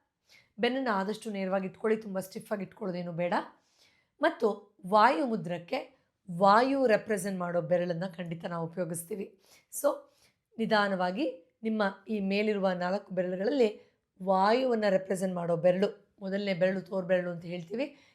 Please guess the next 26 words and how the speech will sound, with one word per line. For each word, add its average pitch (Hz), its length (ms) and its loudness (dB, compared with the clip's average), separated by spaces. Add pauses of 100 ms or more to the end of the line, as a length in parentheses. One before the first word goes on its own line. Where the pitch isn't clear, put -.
(140)
ಏನು 214 120 -2
ಹೇಳ್ತೀವಿ, 190 300 -4
ಅದನ್ನು 226 640 0 (260)
ಇಲ್ಲಿ 233 360 0 (380)
ಈ 220 180 0 (680)
ಥಂಬ್ 247 260 4
ಫಿಂಗರ್ 220 320 0
ಏನಿದೆ 175 320 2
ಹೆಬ್ಬೆರಳು, 175 640 -2
ಅಲ್ಲಿ 220 180 2
ಇರುವಂಥ 214 540 -2
ಈ 196 240 0
ಲಂಪ್ 262 320 0
ಇದೆಯಲ್ಲ, 185 360 -4 (640)
ಆ 220 260 4
ಭಾಗದ 208 360 -2
ಹತ್ರ 190 220 -4 (520)
ಜೆಂಟಲ್ 226 400 2
ಆಗಿ 180 160 -2
ಹೀಗೆ 190 280 -6
ಟಚ್ 226 440 -4
ಮಾಡಿ. 170 280 -8 (460)
ಟಚ್ - 320 -4
ಮಾಡಿ 214 460 2 (240)
ಈ 226 160 2
ಒಂದು 208 540 0